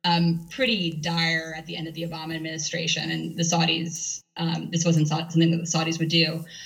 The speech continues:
But Rex Tillerson, Donald Trump's first Secretary of State, um, uh, in his first meeting with Jubeir, made the same request, said, "You know, we would love for you to go to Iraq." Um, and I think it was two weeks later that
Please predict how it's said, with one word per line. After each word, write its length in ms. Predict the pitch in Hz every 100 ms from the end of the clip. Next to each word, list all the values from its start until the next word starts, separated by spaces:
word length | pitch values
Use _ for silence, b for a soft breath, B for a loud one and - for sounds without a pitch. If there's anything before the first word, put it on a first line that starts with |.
| B -
But 320 | 175 - 196
Rex 320 | 196 - -
Tillerson, 720 | - 381 359 - 175 165 165
Donald 280 | 170 175 170
Trump's 260 | - 170 -
first 260 | 175 170
Secretary 380 | 175 170 - 165
of 80 | 160
State, 560 | - 208 185 165 165 - - - _ _ _ _ _ -
um, 500 | 175 160 156 156 151 - _ _ _ -
uh, 280 | - 170 165 226
in 120 | 220
his 120 | 190
first 280 | 226 214 214
meeting 320 | 208 208 180
with 80 | 165
Jubeir, 520 | - 160 170 160 160
made 200 | 175 175
the 60 | 165
same 220 | - 165
request, 680 | 165 - 165 156 160 - - -
said, 340 | - 165 165 B B
"You 80 | 202
know, 80 | 185
we 80 | 220
would 160 | 185
love 260 | 185 196 -
for 100 | 180
you 140 | 165
to 80 | 165
go 180 | 170 170
to 100 | -
Iraq." 420 | - 170 - - _ _ _ _ _
Um, 460 | 180 170 160 165 165
and 120 | 202
I 60 | 196
think 160 | 202 175
it 60 |
was 160 | 165 -
two 200 | - 190
weeks 260 | 175 165
later 280 | 170 165 170
that 360 | 165 160 151